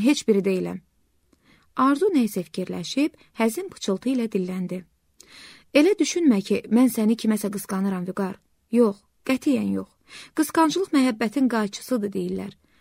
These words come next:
Bunu mən özüm də yaxşı başa düşürəm. Amma səndən bir xahişim var. Bəri başdan gəl elə eləyək ki, şübhə doğuracaq heç nə ürəyimizə yol tapmasın. Bir xahişim də budur ki,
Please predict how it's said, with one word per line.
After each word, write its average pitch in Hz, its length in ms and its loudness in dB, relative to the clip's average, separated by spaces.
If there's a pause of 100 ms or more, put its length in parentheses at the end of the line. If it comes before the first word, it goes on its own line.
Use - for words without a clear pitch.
(160)
Bunu 349 240 0
mən 294 180 4
özüm 226 300 4
də 185 60 0
yaxşı 196 300 -6
başa 196 180 -8
düşürəm. 202 380 -8 (520)
Amma 330 200 6
səndən 339 360 0
bir 302 100 0
xahişim 214 460 -2
var. 185 140 -8 (360)
Bəri 277 220 -2
başdan 220 380 2
gəl 226 200 2
elə 214 300 0
eləyək 196 280 -2
ki, 247 240 -2 (340)
şübhə 359 280 0
doğuracaq 202 440 0 (100)
heç 202 200 0
nə 214 80 2 (100)
ürəyimizə 220 380 2
yol 233 160 0
tapmasın. 208 600 -8 (540)
Bir 349 100 10
xahişim 254 440 2
də 240 120 2
budur 269 200 0
ki, - 260 -2